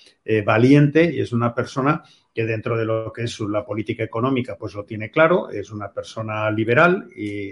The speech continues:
y, y, y claro, yo lo que entiendo es que independientemente de su popularidad o no su popularidad,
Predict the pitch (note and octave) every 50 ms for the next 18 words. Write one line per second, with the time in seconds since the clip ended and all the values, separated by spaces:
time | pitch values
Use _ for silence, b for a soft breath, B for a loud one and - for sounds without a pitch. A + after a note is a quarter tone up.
0 | - _ _ A#2+ A#2 A2 G#2+ G#2+ G#2 G2+ G2+ - - - G#2+ G#2+ G2+ G2+ G2+ G#2
1 | G2+ - F#2+ G2 - A#2+ B2+ C#3+ C#3+ B B B B B B B _ _ G2+ G#2
2 | G#2 G#2+ G#2+ A2+ A2+ - - A#2 A2 A2+ A2+ A#2+ B2 B2 B2+ B2 C#3 C3+ C3 -
3 | - G#2+ A2 - - A#2 G#2+ G2+ G#2+ G#2+ - G#2+ G#2+ G#2+ A2+ A#2 A2+ - A#2+ A#2
4 | A#2+ B2+ A#2+ A#2+ A#2 G#2+ G2+ - - F#2+ - - G2+ - - A2 G2+ G2 G2+ G2+
5 | G2 G2+ A2+ A2+ A#2 A2 A2 G#2+ - A#2 - - A2+ A#2 - C3 C3 C3+ C3+ D3
6 | D3 E3 F#3 F#3+